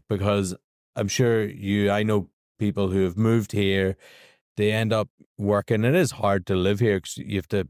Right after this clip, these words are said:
it does cost money, but yeah, you could end up just staying home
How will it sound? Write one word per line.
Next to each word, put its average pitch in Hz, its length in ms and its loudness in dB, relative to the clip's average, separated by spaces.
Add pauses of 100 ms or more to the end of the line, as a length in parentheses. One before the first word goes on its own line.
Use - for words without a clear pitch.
(160)
it - 200 -6 (120)
does 117 180 0
cost 101 400 -2
money, 98 280 0
but 90 220 -6
yeah, 113 220 -2
you 101 160 -4
could 113 160 -2
end 113 240 0
up 98 240 -2 (400)
just 113 220 -2
staying 104 280 0
home 98 460 0